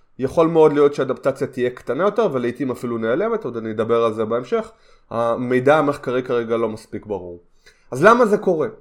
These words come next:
למען האמת, אנחנו לא באמת יודעים בצורה מספיק טובה, אבל יש כמה מועמדים.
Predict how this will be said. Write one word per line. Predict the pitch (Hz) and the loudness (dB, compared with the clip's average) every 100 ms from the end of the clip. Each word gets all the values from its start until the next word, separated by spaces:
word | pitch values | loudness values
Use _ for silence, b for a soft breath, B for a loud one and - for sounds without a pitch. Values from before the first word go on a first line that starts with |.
| - | -12
למען | 135 139 170 208 202 | -6 -4 0 0 0
האמת, | 202 208 208 - | 0 0 -2 -4
אנחנו | 180 165 165 170 170 170 170 120 - | -6 -8 -8 -8 -8 -8 -8 -10 -10
לא | 160 180 208 | -6 0 0
באמת | 185 180 180 160 | 0 -2 -2 -4
יודעים | 143 165 165 | -4 -4 -4
בצורה | 151 147 139 | -4 -2 -2
מספיק | 127 120 135 | -2 -8 -10
טובה, | - 160 190 233 | -8 -6 -4 -2
אבל | 190 170 | -2 -4
יש | 175 | -6
כמה | - 175 165 | -4 -2 -2
מועמדים. | 147 135 127 123 113 101 | -2 0 0 0 -4 -6